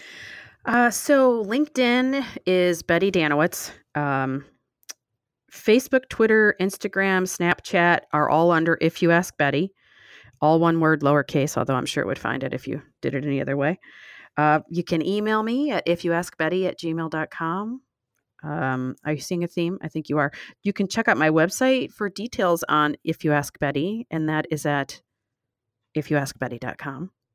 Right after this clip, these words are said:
Shocking. Um, yeah, so, uh, you know what? And, and don't be afraid. Like, reach out. Um, I would love to have a conversation. Um,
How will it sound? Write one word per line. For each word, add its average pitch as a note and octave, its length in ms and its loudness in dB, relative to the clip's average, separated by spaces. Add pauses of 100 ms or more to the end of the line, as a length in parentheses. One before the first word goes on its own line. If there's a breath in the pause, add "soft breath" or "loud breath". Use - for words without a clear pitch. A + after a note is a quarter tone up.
(320)
Shocking. C3+ 420 -12 (960 loud breath)
Um, D#3 540 0 (100)
yeah, A#3+ 320 6
so, A3+ 280 6
uh, - 260 2
you C#4 160 4
know D4 80 4
what? D4 200 2
And, B3 240 2
and A#3 220 -4
don't D#4 180 4
be E4 80 4
afraid. F3+ 480 2
Like, E3 200 2
reach F#3+ 240 -2
out. D#3+ 480 4 (480 soft breath)
Um, D#3 480 2
I E3+ 100 4
would E3+ 140 4
love E3 240 4
to F3 80 -2
have E3 180 2
a D#3+ 40 -4
conversation. D#3+ 1040 0 (240)
Um, C#3 480 -2